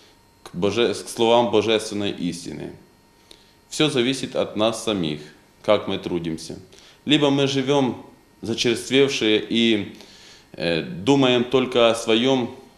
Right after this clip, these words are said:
земном каком-то, э, благе, которое думаем, что это благо, и не внимаем духовному.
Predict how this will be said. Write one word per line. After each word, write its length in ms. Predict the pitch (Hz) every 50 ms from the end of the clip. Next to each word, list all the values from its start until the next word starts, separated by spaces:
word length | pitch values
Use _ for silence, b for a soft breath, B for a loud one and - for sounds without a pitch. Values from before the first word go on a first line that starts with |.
| _ -
земном 600 | - 90 92 110 113 113 113 120 131 131 123 -
каком-то, 760 | - 110 101 - 113 113 113 104 - 107 107 98 87 - B B B B B B B B B B B B _ - - -
э, 160 | - - - -
благе, 640 | 92 85 82 80 101 107 120 127 135 135 131 127 120
которое 480 | - 127 117 - 127 120 120 120 117
думаем, 400 | 113 110 113 127 127 123 117 113
что 180 | 110 - - 113
это 220 | 113 107 - 117
благо, 580 | 110 95 107 110 113 113 107 104 107 101 101 - - - -
и 140 | - 110 113
не 160 | 110 107 107
внимаем 560 | 107 107 104 104 107 113 117 113 107 101 92
духовному. 720 | 87 104 92 - - 120 113 110 107 101 101 98 95 98